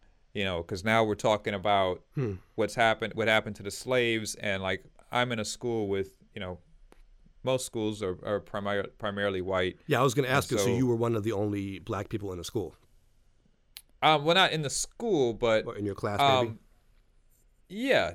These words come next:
Speaker 1: I mean, in general, I mean, you, you're in a country where it's like, what, sixty-eight,
Speaker 2: Right.
Speaker 1: sixty
Speaker 2: Well, in
Speaker 1: some
Speaker 2: New York,
Speaker 1: percent.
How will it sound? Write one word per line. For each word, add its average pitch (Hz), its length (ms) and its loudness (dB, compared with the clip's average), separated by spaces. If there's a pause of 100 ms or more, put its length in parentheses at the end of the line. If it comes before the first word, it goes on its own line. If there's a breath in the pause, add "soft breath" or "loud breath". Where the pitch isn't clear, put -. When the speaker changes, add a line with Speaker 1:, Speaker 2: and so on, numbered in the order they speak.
(120)
Speaker 1:
I 165 60 0
mean, 156 420 -2
in 147 200 -10
general, 143 560 0
I 131 40 -6
mean, 117 400 -12
you, 131 100 -8
you're 131 200 -2
in 123 80 -6
a 120 40 -6
country 127 360 -6
where 107 180 -2
it's - 160 -6
like, 104 180 -2
what, 98 160 -4
sixty-eight, - 580 -10 (260)
Speaker 2:
Right. - 0 - (320)
Speaker 1:
sixty 127 360 -6
Speaker 2:
Well, 196 120 6
in 202 60 8
Speaker 1:
some 208 60 2
Speaker 2:
New 208 60 0
York, 220 260 6
Speaker 1:
percent. 107 120 -4